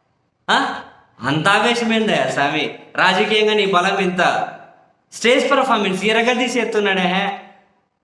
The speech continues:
మామూలుగా ఇరగదీయట్లే, తనని తాను ఊడుకొట్టున్నాడు. అబ్బో, మామూలుగా పొగడట్లే, మామూలుగా పొగడట్లే. వైసీపీ వాళ్ళు తిట్టడం కాదు అది, బీపీ ఫ్రస్ట్రేషన్ తోటి తిడుతున్నాడు.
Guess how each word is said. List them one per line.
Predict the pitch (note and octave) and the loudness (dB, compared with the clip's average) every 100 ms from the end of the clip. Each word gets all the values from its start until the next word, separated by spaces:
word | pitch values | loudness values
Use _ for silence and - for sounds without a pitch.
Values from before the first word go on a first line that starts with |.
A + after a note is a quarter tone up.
| _ | _
మామూలుగా | B2 D#3 F#3+ G#3 A#3 B3 A3 | 0 4 6 4 4 2 2
ఇరగదీయట్లే, | G3 G3+ G#3+ G#3 G#3 D#3+ B2 F#2+ - - _ _ - | 0 0 0 2 0 -2 -4 -6 -10 -20 _ _ 0
తనని | G3+ G#3 | 2 2
తాను | G3+ G3 F#3 | 2 2 2
ఊడుకొట్టున్నాడు. | A3+ A3+ A#3 A3+ G#3+ G3+ F#3+ - - - - _ _ _ D3+ | 0 2 0 2 2 0 0 -4 -10 -20 -20 _ _ _ -4
అబ్బో, | F3+ A3 G#3+ D3 | 0 2 2 2
మామూలుగా | F3+ G#3+ B3+ A#3 | 2 2 2 2
పొగడట్లే, | G3+ G3 G#3 G3 F3+ E3 D#3+ D#3+ - - _ _ _ _ _ _ _ _ _ | 0 2 2 0 0 -2 -4 -8 -16 -20 _ _ _ _ _ _ _ _ _
మామూలుగా | D#3 G#3 B3 A#3+ A3 | 0 4 4 4 2
పొగడట్లే. | G3 G3+ G3+ F#3+ F3 D3+ D#3 - - _ | 2 2 2 0 0 0 -4 -10 -18 _
వైసీపీ | E3 G#3 G#3 A3+ | 0 2 2 0
వాళ్ళు | G#3+ A3 G#3+ A3 - | 2 2 0 -4 -6
తిట్టడం | A#2+ - G3+ B3+ B3 | -8 -2 0 2 2
కాదు | A3 A#3+ | 0 0
అది, | G#3+ E3 - - - _ _ _ B2 | -2 -2 -4 -10 -20 _ _ _ -4
బీపీ | F3+ A#3 A#3 | -2 0 0
ఫ్రస్ట్రేషన్ | - - - G#3+ G3+ F#3+ | 0 -2 0 0 0 -2
తోటి | F3 - G#2 - - _ _ _ _ _ - | -4 -4 -6 -10 -20 _ _ _ _ _ -2
తిడుతున్నాడు. | G#3 G3+ B3 A3+ G3 | 0 2 2 2 2